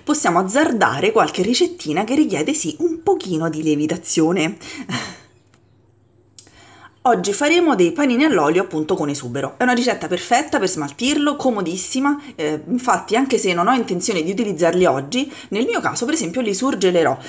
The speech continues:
quindi, eh, andrò a fare tutti questi panini all'olio, una volta cotti li farò raffreddare e poi li metterò nel surgelatore.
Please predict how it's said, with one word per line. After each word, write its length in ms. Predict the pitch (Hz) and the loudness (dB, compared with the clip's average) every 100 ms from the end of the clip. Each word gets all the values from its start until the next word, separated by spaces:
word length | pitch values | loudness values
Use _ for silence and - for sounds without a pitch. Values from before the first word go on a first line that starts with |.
| - | -16
quindi, 380 | - 240 175 160 | -4 -2 0 -2
eh, 240 | - 156 147 | -2 -2 -2
andrò 300 | 147 190 233 | 0 2 2
a 20 | |
fare 240 | - 196 | 2 0
tutti 460 | 226 262 214 170 160 | 0 -4 -2 -2 0
questi 260 | 190 190 | 0 -2
panini 300 | 180 175 175 | -2 0 0
all'olio, 440 | 196 196 113 214 381 | 0 -2 -2 0 -2
una 140 | 247 | 0
volta 320 | 214 208 - | 0 0 0
cotti 320 | 170 156 151 226 | 0 0 0 -4
li 100 | 185 | 0
farò 200 | 175 165 | 2 2
raffreddare 560 | 330 - 415 - - | 0 0 0 2 0
e 20 | |
poi 140 | 370 277 | 0 -2
li 80 | 381 | -4
metterò 320 | 466 349 160 | -2 0 0
nel 180 | 180 180 | 0 -2
surgelatore. 760 | 277 185 180 156 135 131 151 | -2 0 0 0 0 -4 -4